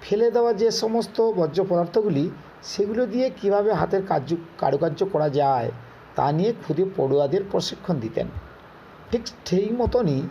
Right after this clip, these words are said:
খুদে পড়ুয়ারা তাদের পড়াশোনাকে যেমন ভালোবেসেছে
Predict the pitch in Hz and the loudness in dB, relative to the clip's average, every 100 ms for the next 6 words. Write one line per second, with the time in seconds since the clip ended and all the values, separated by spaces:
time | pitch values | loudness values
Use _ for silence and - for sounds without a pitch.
0 | - - - - - - 175 170 143 160 | -10 -20 -20 -20 -10 -4 -2 0 0 2
1 | 175 147 120 - - - - - - 135 | 2 2 0 -6 -14 -20 -20 -20 -2 0
2 | 139 165 - 139 151 175 175 175 170 135 | 0 -2 0 0 0 0 0 0 0 -2
3 | - - - - 143 151 151 120 117 151 | -6 -16 -20 -6 0 0 0 -2 0 2
4 | 147 151 190 190 | 0 0 -2 0